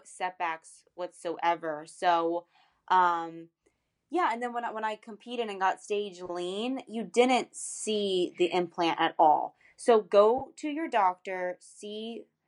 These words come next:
which one's best for you, because some doctors, they just wanna, like,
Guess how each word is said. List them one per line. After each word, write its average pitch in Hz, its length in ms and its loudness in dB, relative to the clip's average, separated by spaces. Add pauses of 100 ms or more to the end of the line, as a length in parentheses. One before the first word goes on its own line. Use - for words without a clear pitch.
(320)
which 208 240 -2
one's 214 220 -2
best 196 400 2
for 190 120 -4
you, 170 540 -2
because 185 260 -10
some 359 220 4
doctors, 233 680 -2 (340)
they 240 140 -8
just 302 260 -6
wanna, 180 260 2
like, 160 280 -2